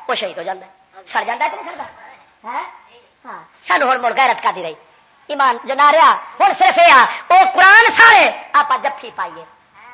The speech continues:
او بم مارے مسلماناں تے علی دے دربار تے، آپا نے دوست بہت اچھے ہیں۔ وہ دھی بہن نال زنا کردے نے پے، بہت اچھے ہیں۔ کسی کو کچھ نہیں کہنا چاہیے۔ مولوی جی، اسلام تو پیار کا مذہب ہے۔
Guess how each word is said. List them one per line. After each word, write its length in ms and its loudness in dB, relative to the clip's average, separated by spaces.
او 80 -14
بم 340 -8
مارے 300 -2
مسلماناں 520 -6
تے 100 -10
علی 200 -12
دے 80 -12
دربار 380 -10
تے، 60 -20
آپا 260 -10
نے 100 -18
دوست 340 -14
بہت 240 -16
اچھے 240 -20
ہیں۔ 160 -18
وہ 80 0
دھی 360 -6
بہن 280 2
نال 220 0
زنا 320 2
کردے 320 2
نے 60 -2
پے، 180 0
بہت 220 -6
اچھے 240 -20
ہیں۔ 120 -20
کسی 180 -20
کو 100 -10
کچھ 200 -12
نہیں 120 -18
کہنا 180 -16
چاہیے۔ 280 -16
مولوی 240 -8
جی، 120 -8
اسلام 360 -6
تو 140 -2
پیار 280 2
کا 60 -8
مذہب 280 -16
ہے۔ 280 -20